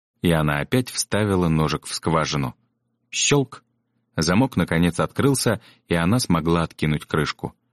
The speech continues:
Внутри громоздились кипы бумаг. Квитанции времен бизнеса Джейка, неоплаченные счета и налоговые уведомления. Холли вытащила первую стопку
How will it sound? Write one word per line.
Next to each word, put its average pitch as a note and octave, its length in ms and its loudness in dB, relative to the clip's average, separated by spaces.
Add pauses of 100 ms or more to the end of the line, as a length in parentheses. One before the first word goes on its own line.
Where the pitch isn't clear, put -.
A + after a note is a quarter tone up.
(220)
Внутри F2+ 500 2
громоздились F2+ 880 2 (100)
кипы - 280 0
бумаг. - 460 -2 (400)
Квитанции A#2+ 640 2
времен G2 460 2
бизнеса F2+ 440 2
Джейка, E2+ 540 0 (260)
неоплаченные F#2 680 2
счета A#2 500 0
и F#2+ 80 2
налоговые D#2+ 600 2
уведомления. D#2+ 840 0 (280)
Холли D3+ 300 0
вытащила G2 520 0
первую D#2 340 -2
стопку - 460 -2